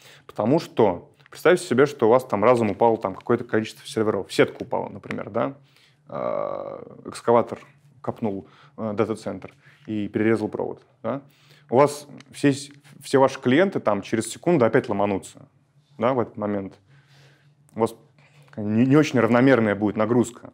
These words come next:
она ска-, скач-, скачками будет. Google рекомендует ещё сделать какой-то рандом, джиттер.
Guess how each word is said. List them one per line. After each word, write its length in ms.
она 160
ска-, 180
скач-, 320
скачками 460
будет. 360
Google 420
рекомендует 480
ещё 340
сделать 340
какой-то 300
рандом, 440
джиттер. 320